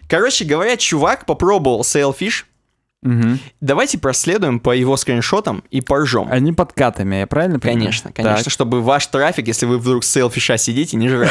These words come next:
Speaker 2: <laughs>
Speaker 1: Э, рабочий стол, говорит, изначально чист. Нет ни иконок, ни постоянных виджетов. Откроем. Посмотри.
Speaker 2: Чё-то
Speaker 1: Запущенное
Speaker 2: тут уже не,
Speaker 1: приложение
Speaker 2: не чист.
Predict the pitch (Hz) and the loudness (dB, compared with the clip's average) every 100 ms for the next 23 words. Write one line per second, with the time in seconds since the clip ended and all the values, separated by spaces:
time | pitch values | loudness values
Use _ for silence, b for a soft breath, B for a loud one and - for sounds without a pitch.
0 | - 254 180 247 226 - 208 - - 139 | 4 4 4 4 2 0 -2 -2 -4 -2
1 | 143 - 143 165 247 277 - 240 294 185 | -2 -2 -2 0 0 0 0 2 2 2
2 | 135 135 139 - 220 202 - 151 - - | 0 0 0 0 0 0 0 -2 -4 -2
3 | 156 208 143 110 - 160 117 123 113 - | -2 0 -2 -2 0 0 0 0 0 0
4 | 139 139 156 147 107 - - - - 180 | 0 0 0 0 -2 -6 -6 -6 -2 0
5 | 135 - - _ 120 - 185 170 - _ | 0 -2 -10 _ -4 -2 0 -2 -4 _
6 | _ _ _ _ _ - - 135 131 123 | _ _ _ _ _ -12 -4 -2 0 -2
7 | 226 190 127 131 - - 131 135 139 - | -2 0 2 2 2 2 2 2 0 -2
8 | 113 - | -4 -6